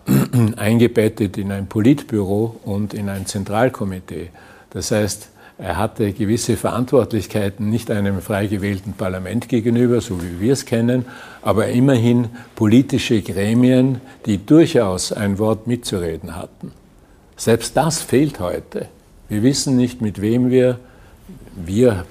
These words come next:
damit meine ich west-, westliche, äh, Politiker, äh, mit wem wir eigentlich reden sollen, um an Putin heranzukommen, um herauszufinden, ist das wirklich dein Kriegsziel? Du wirst nicht gewinnen. Was hat das für einen Sinn?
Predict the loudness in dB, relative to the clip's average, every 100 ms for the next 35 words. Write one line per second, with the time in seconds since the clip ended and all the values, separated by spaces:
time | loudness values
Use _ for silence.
0 | -14 -14 -10 -8 -6 -6 -10 -16 -20 -20
1 | -20 -14 -12 -12 -12 -10 -10 -6 -6 -2
2 | -4 -4 -12 -20 -20 -20 -20 -20 -18 -10
3 | -8 -8 -10 -8 -4 -4 -2 0 4 4
4 | 0 -12 _ -20 -14 -10 -4 -4 -2 0
5 | 2 4 4 2 -2 -2 -2 -4 -6 -10
6 | -4 -2 -2 2 4 4 2 -2 -4 -4
7 | -6 -8 -10 -4 -4 -2 -2 -2 -2 -4
8 | -4 -4 -4 -4 -2 0 -2 -2 -4 -4
9 | -6 -6 -6 -4 -4 -4 -8 -10 -14 -20
10 | -20 -20 _ _ -14 -4 -4 -4 -4 -2
11 | -2 -2 -4 -4 -6 -6 -6 -6 -6 -8
12 | -6 -4 -4 -2 -4 -4 -6 -6 -8 -6
13 | -6 -6 -10 -16 _ _ -16 -10 -8 -8
14 | -2 -2 0 -2 -2 -2 -4 -6 -8